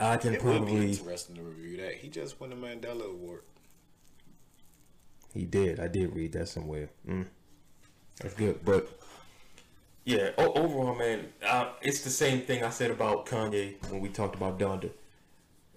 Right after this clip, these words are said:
Speaker 1: I, I don't think Drake is gonna change this formula.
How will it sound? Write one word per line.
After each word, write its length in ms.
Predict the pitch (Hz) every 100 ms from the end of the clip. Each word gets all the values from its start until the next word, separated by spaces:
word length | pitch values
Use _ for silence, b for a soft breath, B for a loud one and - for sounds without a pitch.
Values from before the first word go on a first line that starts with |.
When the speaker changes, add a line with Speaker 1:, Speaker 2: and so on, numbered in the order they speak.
| -
Speaker 1:
I, 240 | 113 120
I 160 | 104 120
don't 180 | 117 110
think 220 | 107 92
Drake 200 | 101 98
is 80 | 92
gonna 160 | 95
change 300 | 92 92 92
this 140 | 90 -
formula. 500 | - 92 90 90